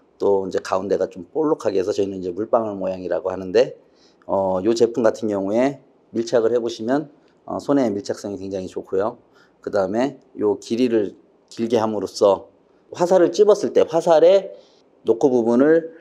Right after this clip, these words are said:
그 실수로 이렇게 누르는 경우가 있습니다. 그 부분을, 어, 핑거 스페이스가,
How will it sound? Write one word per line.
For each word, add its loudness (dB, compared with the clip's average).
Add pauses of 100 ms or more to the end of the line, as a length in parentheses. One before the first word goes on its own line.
(320)
그 0
실수로 2
이렇게 -6
누르는 2
경우가 4
있습니다. -10 (220)
그 4
부분을, 2 (560)
어, 0
핑거 0
스페이스가, 2